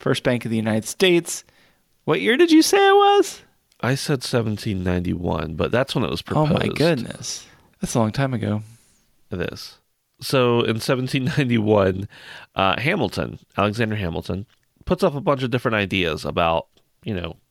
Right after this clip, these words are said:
Speaker 2: making sure that the country is stable financially.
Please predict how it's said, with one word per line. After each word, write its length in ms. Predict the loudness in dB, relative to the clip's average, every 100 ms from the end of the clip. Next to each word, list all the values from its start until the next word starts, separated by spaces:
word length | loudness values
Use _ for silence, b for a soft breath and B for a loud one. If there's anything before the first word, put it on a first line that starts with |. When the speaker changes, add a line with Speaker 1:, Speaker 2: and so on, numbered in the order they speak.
| _ _ -10
Speaker 2:
making 240 | -8 -8
sure 280 | -4 -2 0
that 260 | 0 -2 _
the 280 | -6 -6 -4
country 560 | -6 -6 -6 -6 -6 -12 B B B B B B
is 380 | 2 4 2 -2
stable 540 | -4 -2 0 2 0
financially. 680 | 0 0 0 -2 -4 -6 -8